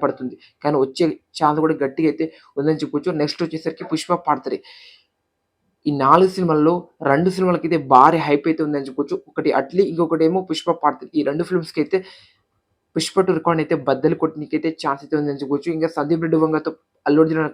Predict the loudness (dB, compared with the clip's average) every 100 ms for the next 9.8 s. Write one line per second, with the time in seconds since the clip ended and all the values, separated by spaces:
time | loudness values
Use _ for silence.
0 | _ 2 4 2 -2 -4 -4 -10 _ -6
1 | -6 0 2 2 0 0 -2 0 -2 -4
2 | -6 -2 -2 -2 -8 -10 0 2 2 0
3 | -2 -2 -6 -2 -4 -2 -8 -8 _ -2
4 | 0 0 -2 -6 -8 -12 -12 -2 0 2
5 | 0 -2 -2 -2 -4 -8 -18 -4 -4 -2
6 | -6 -6 -14 -14 -10 -8 -8 -2 -2 -2
7 | -6 -6 -4 -4 -4 -10 _ 0 2 6
8 | 4 4 -2 0 -4 -6 _ 2 2 2
9 | 0 2 2 2 0 2 2 0